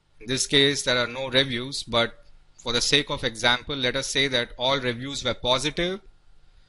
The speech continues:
Okay, the price is fifty-nine. Let me try this product out and see what happens. So I come in the very next day,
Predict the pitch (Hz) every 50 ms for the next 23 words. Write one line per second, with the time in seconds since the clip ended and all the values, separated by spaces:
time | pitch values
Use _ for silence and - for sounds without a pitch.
0 | _ _ _ _ - 104 - 113 107 104 101 - 123 123 120 123 120 120 113 -
1 | - 160 151 - - 170 165 165 165 160 160 165 165 170 - _ _ - _ _
2 | _ _ _ _ _ - 117 113 110 - 123 117 104 - 143 143 147 156 156 160
3 | - - 156 147 151 147 - 156 147 147 147 147 143 143 - - - _ - -
4 | - - - - _ _ _ _ - - - _ _ _ _ _ - - - -
5 | 120 117 110 - - 151 147 143 135 131 131 131 120 - - - - - - -
6 | - - - _ _ - - - 113 107 - 107 113 113 - 135 143 156 165 165
7 | 147 131 117 131 135 139 131 120 143 165 180 160 131 120 143 139 135 139 139